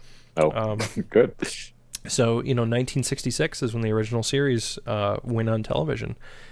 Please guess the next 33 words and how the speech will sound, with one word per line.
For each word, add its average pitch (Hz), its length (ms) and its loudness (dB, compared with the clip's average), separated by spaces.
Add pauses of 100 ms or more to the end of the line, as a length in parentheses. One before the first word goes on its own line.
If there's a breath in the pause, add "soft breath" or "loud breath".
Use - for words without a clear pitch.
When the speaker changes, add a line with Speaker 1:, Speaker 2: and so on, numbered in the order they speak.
(200 loud breath)
Speaker 2:
And 127 160 4
this 120 100 2
is 131 120 6
a 139 60 4
franchise 117 540 4
that 110 140 -6
still, 107 540 2 (480 soft breath)
um, 104 460 4 (180)
still - 260 4
means 120 160 6
a 107 40 6
lot 117 300 2
to - 120 -6
a 110 40 -4
lot 101 120 -2
of 101 80 -4
people. - 480 -4
And 107 240 0
there's 110 200 2
a 110 60 2
new 113 140 4
feature 110 300 -2
film 151 300 4
coming 151 260 4
out 143 140 6
this 139 200 0
year. 123 500 4
Uh, 107 280 4
we'll 107 220 0
see - 160 -8
how 104 140 -6
that 147 180 2
goes. 151 340 0